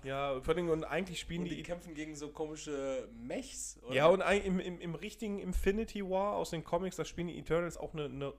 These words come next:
Speaker 1: eine Rolle, weil der Sohn von Thanos eigentlich ein Eternal ist und was weiß ich, da geht's richtig
Speaker 2: Aber
Speaker 1: ab.
Speaker 2: im M-C-U-Filmuniversum war's,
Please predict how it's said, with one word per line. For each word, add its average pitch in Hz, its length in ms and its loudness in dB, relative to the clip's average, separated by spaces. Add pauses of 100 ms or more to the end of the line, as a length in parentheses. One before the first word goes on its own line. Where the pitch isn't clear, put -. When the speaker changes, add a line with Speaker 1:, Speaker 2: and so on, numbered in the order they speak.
Speaker 1:
eine 139 120 -2
Rolle, 160 500 2
weil 160 260 4 (280)
der 147 100 6
Sohn 156 240 2
von 151 240 2
Thanos 175 440 4
eigentlich 156 400 -6
ein 151 100 -6
Eternal 165 600 0
ist 147 220 -6
und 139 180 -6
was 143 140 -4
weiß 147 120 -2
ich, 143 80 -4
da 139 140 -4
geht's 143 300 -6
richtig 143 240 -8
Speaker 2:
Aber 135 140 0
Speaker 1:
ab. - 200 -2
Speaker 2:
im 123 560 -4 (340)
M-C-U-Filmuniversum 185 1700 -4
war's, 165 320 0